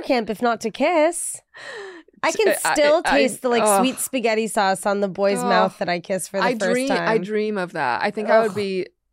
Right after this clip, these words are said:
Speaker 2: so much, um, more grounded <laughs>
Speaker 1: It's
Speaker 2: person now if I had earlier,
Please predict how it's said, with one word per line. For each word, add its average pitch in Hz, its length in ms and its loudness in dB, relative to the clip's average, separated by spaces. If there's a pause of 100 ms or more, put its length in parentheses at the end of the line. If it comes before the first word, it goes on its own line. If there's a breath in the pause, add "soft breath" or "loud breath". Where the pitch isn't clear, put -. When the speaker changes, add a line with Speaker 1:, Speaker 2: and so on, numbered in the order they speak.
(140)
Speaker 2:
so - 300 -4
much, 175 260 -6 (180)
um, 160 520 -8
more 175 180 -8
grounded 127 540 -6 (120)
<laughs> - 120 -4
Speaker 1:
It's - 540 -6 (140)
Speaker 2:
person 359 500 -4
now - 380 -4 (580 loud breath)
if 247 140 0
I 247 120 0
had 220 320 -2
earlier, 180 640 0